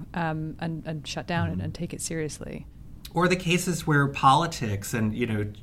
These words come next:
Speaker 2: chasing the poll, the polling and how their constituents felt mattered more than following the science, right? That wasn't a uniquely American experience. Obviously, that was true in Brazil. It was tru-, true initially for Boris Johnson.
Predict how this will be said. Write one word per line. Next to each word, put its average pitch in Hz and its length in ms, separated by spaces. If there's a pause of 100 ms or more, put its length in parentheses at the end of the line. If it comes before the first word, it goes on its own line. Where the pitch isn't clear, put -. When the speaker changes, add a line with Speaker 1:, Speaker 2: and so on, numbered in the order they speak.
(160)
Speaker 2:
chasing 110 960
the 104 80
poll, 120 540
the 104 100
polling 113 540
and 98 120
how 101 220
their 95 160
constituents 98 800
felt 95 480
mattered 101 480
more 98 320
than 92 180
following 92 500
the 92 80
science, 92 640
right? 92 300
That 107 160
wasn't 104 240
a 107 40
uniquely 95 540
American 92 540
experience. 90 500
Obviously, 92 380
that 92 140
was 92 140
true 92 360 (320)
in 107 160
Brazil. 95 560
It 107 80
was 95 100
tru-, - 400
true 120 240
initially 101 800 (220)
for 101 160
Boris 95 380
Johnson. 92 720